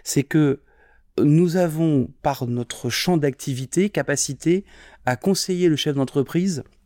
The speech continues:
sur l'ensemble des domaines qu'il concerne. Et c'est beaucoup plus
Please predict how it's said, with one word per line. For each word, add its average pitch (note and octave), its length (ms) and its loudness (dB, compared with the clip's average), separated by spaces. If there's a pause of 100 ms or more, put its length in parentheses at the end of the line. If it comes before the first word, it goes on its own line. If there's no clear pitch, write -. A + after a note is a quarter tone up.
(280)
sur - 380 0
l'ensemble E3 800 0 (760)
des C#3 200 2
domaines C#3+ 360 2
qu'il D3 200 -4
concerne. A2+ 520 -4 (580)
Et C#3+ 120 4
c'est D3 240 2
beaucoup D#3 460 -2
plus F#3 440 0